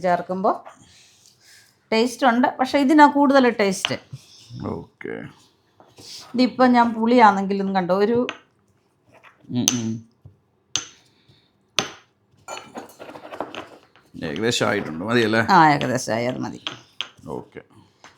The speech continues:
Speaker 1: പുളി അതുപോലെ ഇപ്പോ കണ്ടോ ഏകദേശമായി. ശരിക്ക് കറുത്ത പാത്രം ആയതുകൊണ്ട് കാണാൻ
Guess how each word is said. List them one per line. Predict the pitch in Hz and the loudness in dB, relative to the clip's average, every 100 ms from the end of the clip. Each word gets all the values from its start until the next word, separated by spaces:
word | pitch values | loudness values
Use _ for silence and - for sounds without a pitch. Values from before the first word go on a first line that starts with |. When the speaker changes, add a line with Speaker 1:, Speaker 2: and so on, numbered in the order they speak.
| - | -10
Speaker 1:
പുളി | 196 214 220 | 0 4 6
അതുപോലെ | 185 185 185 180 | 6 2 -2 -2
ഇപ്പോ | 214 269 - - - - - _ - | -2 -2 -4 -18 -14 -14 -14 _ -2
കണ്ടോ | 196 151 139 - - 185 | -2 -2 -6 -8 -6 -2
ഏകദേശമായി. | 175 175 170 175 160 160 247 - - - - - - - - - - - - - | -2 -2 0 0 0 0 -2 -4 -4 -4 -6 -10 -4 -4 0 -2 -4 -14 -18 -8
ശരിക്ക് | - 233 233 294 294 339 240 | 0 2 4 0 2 2 4
കറുത്ത | 196 - 247 | 4 2 2
പാത്രം | 208 - 220 185 | 4 2 0 -2
ആയതുകൊണ്ട് | 180 185 170 185 | -2 -4 -6 -2
കാണാൻ | 170 160 | 0 0